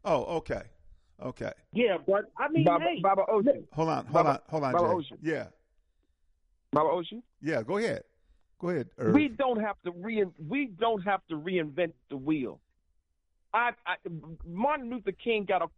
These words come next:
Speaker 3: quarter of a million people to come to Washington, D C, scared to death,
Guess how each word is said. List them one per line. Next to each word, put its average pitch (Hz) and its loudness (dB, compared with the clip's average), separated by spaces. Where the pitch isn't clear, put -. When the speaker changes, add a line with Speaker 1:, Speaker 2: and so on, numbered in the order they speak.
Speaker 3:
quarter 330 0
of 247 -4
a 226 2
million 220 -2
people 175 -4
to 156 -2
come 254 -2
to 196 -2
Washington, 190 -2
D 196 -6
C, 180 -4
scared 294 0
to 202 -2
death, 202 0